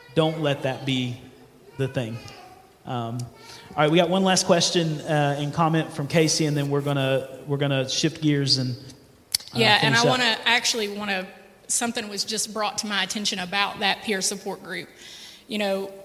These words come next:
Speaker 2: uh, it, it didn't have a very long go at it, and some may view failure, um, but it was brought to my attention that there were three of you that came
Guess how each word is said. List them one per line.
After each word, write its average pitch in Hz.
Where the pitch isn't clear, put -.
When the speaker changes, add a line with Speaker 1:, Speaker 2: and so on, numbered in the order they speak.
Speaker 2:
uh, 196
it, 247
it 247
didn't 240
have 226
a 214
very 208
long 208
go 202
at 185
it, 190
and 196
some 208
may 208
view 196
failure, 190
um, 185
but 202
it 214
was 196
brought 208
to 226
my 196
attention 202
that 190
there 220
were 202
three 233
of 185
you 185
that 202
came 185